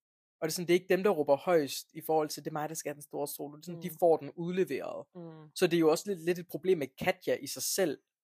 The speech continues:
Speaker 1: står og siger, "Pick me, pick me, pick me."
Speaker 2: Ja,
Speaker 1: <laughs>
Speaker 2: ærligt.
Speaker 1: Ikke også?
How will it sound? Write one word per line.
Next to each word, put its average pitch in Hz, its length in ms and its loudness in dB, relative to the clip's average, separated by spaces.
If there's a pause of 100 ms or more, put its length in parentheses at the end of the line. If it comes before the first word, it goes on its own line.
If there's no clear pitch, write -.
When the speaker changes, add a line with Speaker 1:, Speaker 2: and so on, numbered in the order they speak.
(120)
Speaker 1:
står 185 500 8
og 160 80 4
siger, 165 160 4
"Pick - 240 -8
me, 247 200 0
pick 254 180 0
me, 233 160 -2
pick 254 180 2
me." 233 80 0
Speaker 2:
Ja, 170 400 4
Speaker 1:
<laughs> - 300 -2 (140)
Speaker 2:
ærligt. 160 340 -2 (100)
Speaker 1:
Ikke 170 200 6
også? - 380 0